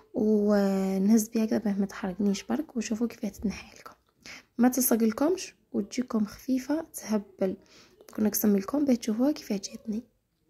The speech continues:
وكاين بزاف ثاني اللي راهم معتمدينها كمشروع،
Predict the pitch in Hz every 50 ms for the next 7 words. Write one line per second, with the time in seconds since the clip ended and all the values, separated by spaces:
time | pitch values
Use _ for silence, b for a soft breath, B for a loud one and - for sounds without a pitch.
0 | _ _ _ _ _ B B B B B B B B B B _ _ 240 240 247
1 | 240 226 233 - 294 302 294 269 233 220 208 202 269 277 277 - 254 233 226 240
2 | 254 240 226 220 220 226 220 214 214 202 202 - 233 220 208 208 208 226 233 226
3 | 208 208 214 - 233 233 214 202 - - 214 202 196 208 240